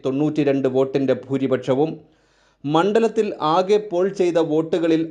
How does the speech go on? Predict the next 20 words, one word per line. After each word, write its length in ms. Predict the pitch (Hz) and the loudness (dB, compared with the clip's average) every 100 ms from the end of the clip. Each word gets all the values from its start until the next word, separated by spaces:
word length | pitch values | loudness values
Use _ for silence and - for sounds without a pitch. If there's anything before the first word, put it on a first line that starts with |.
| 135 | -2
അൻപത് 340 | 143 175 208 196 | -2 0 0 0
ശതമാനത്തിന് 640 | 185 160 160 160 160 160 151 | 0 0 0 0 0 0 0
മുകളിൽ 320 | 143 139 156 120 - - 143 | 2 2 2 0 -4 -8 -8
മുസ്ലിം 300 | 143 - 202 180 | -4 -2 -2 -2
ലീഗിനൊപ്പമെന്നതാണ് 1000 | 165 160 - 170 156 151 147 139 135 127 - 127 | 0 0 0 0 0 2 2 2 0 -2 -6 -6
ലീഗിന് 340 | 131 147 160 143 - | -2 0 -2 -2 -2
പ്രതീക്ഷ 400 | 127 151 156 151 123 | -2 0 0 0 0
നൽകുന്നത്. 440 | 117 120 120 131 - - _ _ _ _ _ _ _ 117 101 | 0 -2 2 2 0 -6 _ _ _ _ _ _ _ -14 0
ബി 120 | 139 151 151 | 2 2 2
പോക്കർ 340 | 143 147 175 156 156 | 0 0 0 -2 2
സാഹിബും 480 | 143 139 139 143 127 - _ 135 | 0 0 -2 -2 -4 -8 _ -8
ഇബ്രാഹിം 440 | 120 147 147 139 135 135 | 0 2 2 0 -4 -4
സുലൈമാൻ 480 | 135 143 156 156 147 151 | -2 0 2 0 0 -2
സേട്ടുവും 460 | 139 147 139 143 135 - 131 | -2 -2 0 0 -2 -6 -2
ഇ 40 | 156 - | 2 2
അഹമ്മദും 460 | 151 151 147 143 131 - | 2 0 0 0 -2 -4
പി 100 | 135 143 | -4 -2
കെ 120 | 165 160 | 0 0
കുഞ്ഞാലിക്കുട്ടിയുമെല്ലാം 1000 | 147 143 139 139 139 143 139 131 135 139 98 - _ _ _ - | 0 2 2 0 -4 -2 0 0 2 2 -2 -12 _ _ _ -16
വലിയ 600 | 113 131 143 180 175 | -2 0 2 2 2